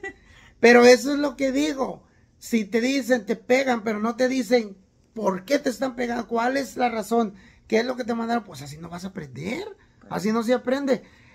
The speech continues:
Speaker 1: Este, pero mire, gracias a Dios nos fuimos a las pinzas, no sé qué, a las esas.
Speaker 2: <laughs> Ya sé
Speaker 1: Pero,
Speaker 2: esa parte.
Speaker 1: pero gracias a Dios se resolvió un problema que casi, casi un año esperando
Speaker 2: Ujú.
Speaker 1: a que se resolviera este problema. Bendito sea Dios que,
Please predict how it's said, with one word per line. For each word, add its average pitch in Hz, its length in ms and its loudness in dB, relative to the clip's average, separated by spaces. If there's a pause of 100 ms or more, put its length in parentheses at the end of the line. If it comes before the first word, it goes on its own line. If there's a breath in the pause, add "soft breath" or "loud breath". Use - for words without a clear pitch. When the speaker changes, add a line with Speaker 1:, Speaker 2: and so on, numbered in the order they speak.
(120)
Speaker 1:
Este, 208 360 2
pero 220 260 2
mire, 277 300 2
gracias 254 360 0
a 247 60 -2
Dios 240 200 0
nos 220 140 -8
fuimos 233 260 -8
a 196 60 -10
las 165 140 -14
pinzas, 202 360 -14 (180)
no 180 160 -10
sé 190 140 -12
qué, 226 160 -10
a 214 60 -8
las 190 200 -8
esas. 247 320 0
Speaker 2:
<laughs> 262 420 -8
Ya 226 140 -10
sé 226 100 -16
Speaker 1:
Pero, 240 420 10
Speaker 2:
esa - 140 -10
parte. - 300 -20 (300)
Speaker 1:
pero 233 200 2
gracias 269 380 2
a 277 100 -4
Dios 294 500 -2 (880)
se - 180 2
resolvió 214 600 -2
un 247 120 -6
problema 226 440 -8
que 196 160 -12
casi, - 500 -8 (220 soft breath)
casi 151 260 -16
un 202 140 -12
año 202 300 -10
esperando 233 840 -6 (180)
Speaker 2:
Ujú. 208 240 -20
Speaker 1:
a 180 120 -8
que 185 120 -6
se 175 120 -6
resolviera 170 480 -6
este 202 180 -10
problema. 190 560 -6
Bendito 175 840 -6
sea 202 180 -6
Dios 196 320 -6
que, 180 280 -8